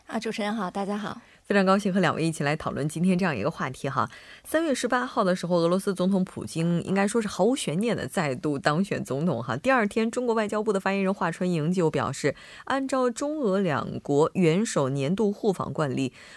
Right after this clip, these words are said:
Speaker 2: 普京总统年内将会访华。可以说，普京他胜选也是确定了俄罗斯未来六年的一个道路，也确定了中俄两国未来关系的发展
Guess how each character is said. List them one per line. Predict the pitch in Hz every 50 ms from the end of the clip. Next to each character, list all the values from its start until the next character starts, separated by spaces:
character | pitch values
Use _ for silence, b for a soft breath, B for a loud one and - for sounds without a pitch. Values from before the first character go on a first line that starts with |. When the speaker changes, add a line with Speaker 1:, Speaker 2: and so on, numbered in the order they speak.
| B
Speaker 2:
普 | B -
京 | 208 202 285 320 330
总 | - 262 277
统 | 277 262 226 214
年 | 190 160 135 131 151 180
内 | 202 190 156
将 | 139 - 160
会 | 165 170 160 147
访 | - - 127 139
华。 | - 127 131
可 | - - -
以 | 160 156
说， | - 156 156
普 | - - - - -
京 | - - - 220 285 311
他 | - - - 247 277
胜 | - - 233 214
选 | 220 - 151 151
也 | 139 -
是 | - - 156
确 | - - - 185
定 | 156 165 170 156
了 | 143 135
俄 | 131
罗 | 143 156
斯 | 175 - -
未 | 180 185 175
来 | 156 147 139
六 | 156 175 165
年 | 147 135 127 127
的 | 131
一 | 127
个 | 131
道 | 135 147 139 131
路， | 123 127 135 - B B B B B B
也 | 175 156
确 | 147 - - - - 339 311 214
定 | 208 233 226 208 190
了 | 170 160 160
中 | 165 - 262 302 311
俄 | 233 190 190
两 | 165 135 117 - - - - -
国 | - 139 135 135 - -
未 | - 208 190 160
来 | 147 135 131 135
关 | - 165 156 156 180
系 | - - 127
的 | - 139
发 | 139 - - - 123 131
展 | 156 - 120 -